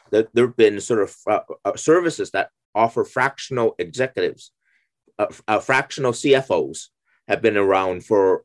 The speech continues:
for a while. Many, many companies are used to using them, but I know a company that's actually offering a fractional C T O service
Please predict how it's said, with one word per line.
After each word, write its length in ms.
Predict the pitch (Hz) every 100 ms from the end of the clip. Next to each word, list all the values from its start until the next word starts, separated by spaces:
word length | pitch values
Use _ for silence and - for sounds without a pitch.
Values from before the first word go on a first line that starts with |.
| _
for 260 | 117 98 78 95
a 60 |
while. 300 | 98 95 82
Many, 320 | 92 117 110 _
many 240 | 110 113
companies 400 | 110 120 98 101
are 80 | 95
used 240 | 90 95 -
to 80 | 90
using 380 | 113 117 95
them, 240 | 80 67 78 _ _ _ _
but 100 | 98
I 100 | 104 123
know 180 | 123
a 100 | 113
company 340 | - 117 107 101
that's 340 | 92 - -
actually 460 | 107 110 - 104 104
offering 440 | 104 107 - 104 101
a 100 | 90
fractional 520 | 113 101 - 110 87
C 380 | - - 185 208
T 220 | - 101
O 120 | 80
service 560 | 78 82 78 117 -